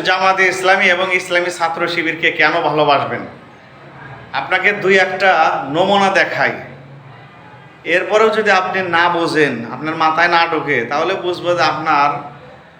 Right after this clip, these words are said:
মস্তিষ্কে কুকুরে প্রসাব করে দিয়েছে। বাংলাদেশ জামাত ইসলামীকে রাজাকারের ট্যাগ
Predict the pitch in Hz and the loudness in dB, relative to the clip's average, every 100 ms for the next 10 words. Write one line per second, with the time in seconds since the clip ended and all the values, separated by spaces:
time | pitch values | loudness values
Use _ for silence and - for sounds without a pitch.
0 | - - - 139 160 - 202 202 202 196 | -20 -20 -16 -6 -4 -4 -2 -2 0 0
1 | 190 175 175 175 175 160 170 165 170 160 | -2 -6 -2 -2 -2 -6 -4 -6 -4 -4
2 | 135 117 - - 98 - - - - - | -2 -6 -6 -12 -16 -20 -20 -20 -20 -20
3 | - - - - - - - 135 160 180 | -20 -20 -20 -20 -20 -20 -8 -4 0 2
4 | 208 202 196 190 185 175 175 175 190 196 | 2 2 2 2 -2 -2 -2 -2 -2 0
5 | 196 180 170 170 165 165 165 160 | 2 2 2 2 0 0 0 0